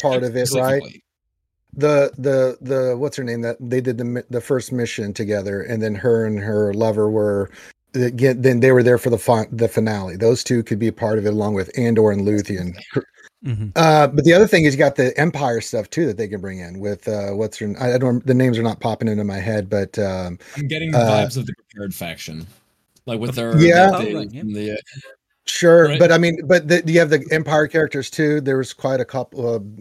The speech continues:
Speaker 1: I mean, what's her name? The one that's doing all the stuff. Her character definitely could come into the game. Um, so yeah, there's some characters they could bring a-, in for sure that I would be like,
Speaker 2: Few little things
Speaker 1: "Yeah."
Speaker 2: here and there.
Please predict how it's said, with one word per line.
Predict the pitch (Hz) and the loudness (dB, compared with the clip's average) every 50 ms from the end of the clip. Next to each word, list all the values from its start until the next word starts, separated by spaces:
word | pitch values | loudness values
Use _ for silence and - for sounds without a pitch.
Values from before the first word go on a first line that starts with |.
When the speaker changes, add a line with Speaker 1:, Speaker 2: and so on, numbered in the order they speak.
| 131 117 - | -14 -12 -10
Speaker 1:
I | - 127 | -10 -8
mean, | 117 117 113 113 110 | -8 -6 -6 -6 -4
what's | 113 127 117 - | -4 -4 -4 -4
her | 127 | -6
name? | 120 117 117 113 110 110 | -4 -4 -4 -4 -4 -2
The | 110 113 107 107 | -2 -2 -2 -2
one | 107 110 110 | -2 -4 -4
that's | 107 110 101 - - - - | -6 -6 -8 -10 -12 -12 -12
doing | 113 110 117 117 117 113 | -6 -4 -2 0 0 0
all | 107 104 | -2 -2
the | 101 104 | -4 -6
stuff. | 101 - - 110 104 104 92 | -6 -6 -6 -4 -4 -6 -8
Her | - - 127 120 117 | -6 -2 -2 -2 -2
character | 110 - 131 117 110 104 - 117 107 107 104 | 0 0 0 0 0 -2 0 0 0 0 0
definitely | 92 92 117 120 117 110 - 110 104 | 0 0 2 2 2 0 0 -4 -4
could | 101 - 104 - | -6 -8 -10 -6
come | - 113 104 | -6 -6 -6
into | 104 95 - | -6 -6 -8
the | 107 95 104 | -8 -8 -6
game. | 95 104 101 98 101 101 95 92 - - - - - _ _ _ _ _ | -6 -6 -6 -6 -6 -8 -8 -10 -14 -20 -20 -20 -20 _ _ _ _ _
Um, | - 117 113 107 107 104 101 104 | -6 -4 -4 -4 -4 -6 -8 0
so | - 170 | 2 4
yeah, | 170 180 185 180 | 6 6 8 8
there's | 156 175 202 202 | 6 6 4 4
some | - - - 196 190 | 2 0 -2 -2 0
characters | - 156 160 160 160 156 123 | 0 0 0 0 0 -4 -2
they | 123 135 | -2 -4
could | 117 - 123 104 | -2 -4 -4 -2
bring | 107 120 120 123 113 | -2 -4 -4 -2 -4
a-, | 101 101 110 104 - | -4 -6 -8 -8 -8
in | - 117 110 | -8 -8 -8
for | 104 - 90 | -8 -10 -14
sure | 80 - - - 110 104 85 85 95 - | -14 -12 -8 -6 -6 -6 -8 -10 -14 -10
that | - 107 101 | -6 -4 -4
I | 104 104 | -2 -2
would | 104 95 101 87 | -2 -4 -6 -6
be | 95 | -6
like, | 98 98 95 92 92 | -8 -6 -8 -6 -4
Speaker 2:
Few | 180 170 | -4 -2
little | 160 147 139 | -2 -2 -2
things | 127 131 - 180 196 | 0 0 2 2 2
Speaker 1:
"Yeah." | 190 | 2
Speaker 2:
here | 160 107 | 0 -2
and | 107 101 | -6 -8
there. | 101 101 101 | -8 -8 -8